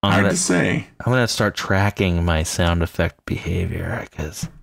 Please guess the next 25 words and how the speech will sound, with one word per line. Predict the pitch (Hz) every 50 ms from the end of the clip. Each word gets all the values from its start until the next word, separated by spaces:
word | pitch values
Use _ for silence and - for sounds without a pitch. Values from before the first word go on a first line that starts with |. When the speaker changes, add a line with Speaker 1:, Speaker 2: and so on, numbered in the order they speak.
| - _ _ _ _ _ -
Speaker 2:
Well, | 156 143
I | 143 147
think | 147 156 143
you | 135 123
need | 120 117 110 -
to | 107 98
track | - - 120 110 110 107 110
yours | 117 110 107 107 107 101 101
as | 101 101
well | 104 98 98 98
as | 98 92
some | - 95 95
other | 95 95 92 92
people's | - 107 104 104 - - 64 - - - - - _ _ _ _ -
to | 107
have | 101 98 101
a | 98
comparison. | 92 - 95 92 - 101 95 98 98 - - - - - - - _ _
Speaker 1:
Well, | - 131 127
can | - - 139 131 127
you | 123 127 135 143 147 151
s-, | 143 - - _ _ _ _ _ _ _ -
track | - - 156 135 131 131 -
some | - - 143 135
people's | - - 131 131 - 139 139 151 - - - -